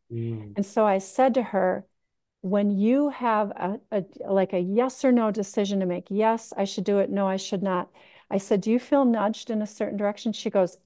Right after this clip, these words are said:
Speaker 2: "Every time." I said, "Exactly, because the good shepherd is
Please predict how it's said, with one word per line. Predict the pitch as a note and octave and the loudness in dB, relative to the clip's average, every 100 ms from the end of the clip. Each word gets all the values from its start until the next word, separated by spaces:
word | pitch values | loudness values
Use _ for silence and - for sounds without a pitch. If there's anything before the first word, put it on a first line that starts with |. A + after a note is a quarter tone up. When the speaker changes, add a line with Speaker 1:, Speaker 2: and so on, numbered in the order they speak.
| - | -2
Speaker 2:
"Every | A3+ A3+ G3+ F3+ | 0 2 0 -2
time." | F3+ - A3+ A3 F#3+ - | -4 -8 -4 -2 -2 -4
I | G3 | -8
said, | - G3+ - - | -4 -4 -4 -4
"Exactly, | F#3 E3 - - B3+ A#3+ A#3 - A3 F#3 E3 - - - _ | -4 -6 -14 -8 -4 -2 -4 -2 0 0 -2 -10 -20 -20 _
because | G#3+ - A#3 G3 | -4 0 -2 0
the | G#3 | -4
good | - G#3+ F#3+ | 0 -2 -2
shepherd | - - A#3+ C#4+ A3 G3 | -6 0 0 0 0 0
is | G3+ | -2